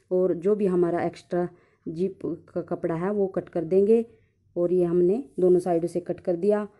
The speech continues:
और अब हम इसको यहाँ से सीधा कर लेंगे। और ये देखिए, हमारा ये पाउच यहाँ पे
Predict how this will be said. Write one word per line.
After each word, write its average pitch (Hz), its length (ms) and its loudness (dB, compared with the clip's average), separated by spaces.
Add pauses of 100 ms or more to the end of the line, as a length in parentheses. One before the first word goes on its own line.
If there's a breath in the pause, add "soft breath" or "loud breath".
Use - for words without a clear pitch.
(300 soft breath)
और 185 200 4
अब 185 280 -2
हम 175 240 2
इसको 170 240 -2
यहाँ 165 280 -2
से 214 160 -2 (220)
सीधा 185 280 0
कर 175 140 -2
लेंगे। 185 360 4 (520 loud breath)
और 180 100 2
ये 175 160 2
देखिए, 170 300 -2
हमारा 175 340 -2
ये 170 200 0
पाउच 175 380 -4 (480)
यहाँ 170 220 -4
पे 220 220 -4